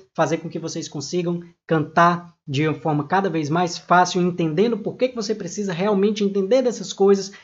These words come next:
Muitas pessoas pensam só que cantar é só você abrir a boca e começar a cantar. "Ah, não é porque eu não nasci com o dom de cantar." Na verdade, é porque você não praticou. Muitas vezes você não praticou. Às vezes você tem até o dom, né, a, pode-, podendo assim dizer,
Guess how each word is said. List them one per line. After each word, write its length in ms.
Muitas 300
pessoas 400
pensam 300
só 160
que 120
cantar 540
é 20
só 220
você 300
abrir 240
a 60
boca 280
e 40
começar 360
a 40
cantar. 600
"Ah, 60
não 100
é 60
porque 240
eu 40
não 80
nasci 360
com 140
o 60
dom 160
de 120
cantar." 340
Na 100
verdade, 560
é 80
porque 160
você 200
não 100
praticou. 760
Muitas 260
vezes 480
você 280
não 120
praticou. 600
Às 160
vezes 180
você 260
tem 200
até 460
o 140
dom, 460
né, 320
a, 160
pode-, 500
podendo 360
assim 180
dizer, 480